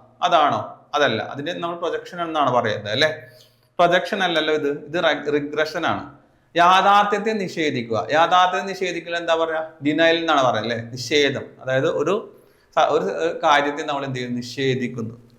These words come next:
ഇപ്പൊ കണ്ടിട്ടില്ല നമ്മള്, ഏഹ്, ഒരു എക്സാമ്പിൾ ആയിട്ട് പറഞ്ഞിട്ടുണ്ടെങ്കിൽ കളിക്കുന്ന സമയത്ത് കുട്ടിയെ വിളിക്കുന്നു, കുട്ടിക്ക് പോകാൻ താല്പര്യമില്ല, അപ്പൊ എന്ത് ചെയ്യുന്നു? ഞാൻ വിളിച്ചത് കേട്ടില്ല എന്ന് പറയാം, നിഷേധിക്കാം.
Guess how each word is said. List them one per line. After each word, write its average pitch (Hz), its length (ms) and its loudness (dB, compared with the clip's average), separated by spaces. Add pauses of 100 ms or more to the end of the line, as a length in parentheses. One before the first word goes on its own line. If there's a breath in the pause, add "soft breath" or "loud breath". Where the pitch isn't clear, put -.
(180)
ഇപ്പൊ 160 200 -4
കണ്ടിട്ടില്ല 151 440 -2
നമ്മള്, 123 220 -2 (720 loud breath)
ഏഹ്, 120 800 2
ഒരു 151 240 2
എക്സാമ്പിൾ 147 280 4
ആയിട്ട് 151 160 6
പറഞ്ഞിട്ടുണ്ടെങ്കിൽ 143 540 2
കളിക്കുന്ന 143 320 0
സമയത്ത് 147 420 -4
കുട്ടിയെ 143 580 -4
വിളിക്കുന്നു, 131 600 -2 (320 loud breath)
കുട്ടിക്ക് 131 240 -2
പോകാൻ 139 260 2
താല്പര്യമില്ല, 131 800 0 (120)
അപ്പൊ 120 140 -4
എന്ത് 127 140 0
ചെയ്യുന്നു? 123 360 -2
ഞാൻ 127 120 -4
വിളിച്ചത് 123 300 -2
കേട്ടില്ല 117 480 0
എന്ന് 113 120 2
പറയാം, 101 280 2 (280)
നിഷേധിക്കാം. 120 540 0